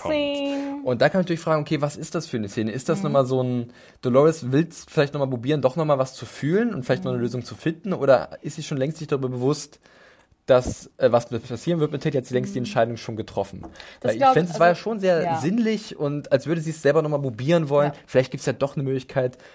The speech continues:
Speaker 1: gemeinsam
Speaker 2: Mhm.
Speaker 1: füreinander da zu sein, wirklich Liebe zu finden
Speaker 2: Ja.
Speaker 1: und meinen Plan durchzusetzen.
Speaker 2: Also ich glaube ja, dass, also ich glaube, dass das eine, eine echte Szene ist, keine
Speaker 1: Mhm.
Speaker 2: gespielte. Ähm,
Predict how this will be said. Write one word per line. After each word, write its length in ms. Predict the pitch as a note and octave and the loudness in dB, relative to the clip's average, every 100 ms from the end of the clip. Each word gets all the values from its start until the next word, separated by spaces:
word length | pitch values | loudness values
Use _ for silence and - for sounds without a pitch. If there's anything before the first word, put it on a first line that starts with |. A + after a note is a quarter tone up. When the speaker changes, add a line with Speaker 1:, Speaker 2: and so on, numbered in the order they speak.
| _ | _
Speaker 1:
gemeinsam 420 | B2+ A#2+ C3+ C3 | 0 2 4 2
Speaker 2:
Mhm. 20 | |
Speaker 1:
füreinander 360 | B2+ A#2+ A#2 A#2 | 0 0 0 0
da 200 | A2+ G#2+ | 2 0
zu 100 | B2+ | 0
sein, 420 | B2 A#2+ A#2+ A2 | 0 0 0 -4
wirklich 280 | A#2+ C3 C3 | -4 -4 -6
Liebe 220 | B2+ C#3 | -6 -6
zu 180 | B2+ B2+ | -6 -8
finden 280 | A#2+ F#3+ F#3 B2 | -6 -4 -4 0
Speaker 2:
Ja. 40 | |
Speaker 1:
und 240 | - F3+ F#3 | 4 4 4
meinen 160 | G2 | -2
Plan 220 | F2+ - - | -2 -8 -10
durchzusetzen. 460 | - - - - | -10 -12 -16 -6
Speaker 2:
Also 160 | G#3 G#3 - | -4 -4 -4
ich 240 | - F4+ - | -4 -4 -4
glaube 320 | F#3 E3+ F3+ | -4 -2 -2
ja, 160 | G3 A#3+ | 0 0
dass, 240 | B3+ B3+ | 0 -2
also 240 | A3 A#3 | 0 2
ich 180 | A3+ A3 | 0 0
glaube, 180 | - B3 | 2 2
dass 160 | A#3 - | 0 -4
das 160 | G3 | -6
eine, 80 | F#3+ | -2
eine 180 | F#3 F3+ | -2 -2
echte 520 | - G3 C4 C4+ C#4+ - | -2 0 2 2 2 -6
Szene 320 | - D4+ C#4+ C#4+ | -4 -2 0 -2
ist, 160 | D4+ | -2
keine 200 | - A#2+ | 2 2
Speaker 1:
Mhm. 40 | A#2+ | 2
Speaker 2:
gespielte. 500 | D3 - B3 C4+ F#4 - - - - | -2 -2 -2 -2 -4 -8 -20 -20 -2
Ähm, 480 | - A3 A3+ A3+ A3+ | 4 4 4 2 -2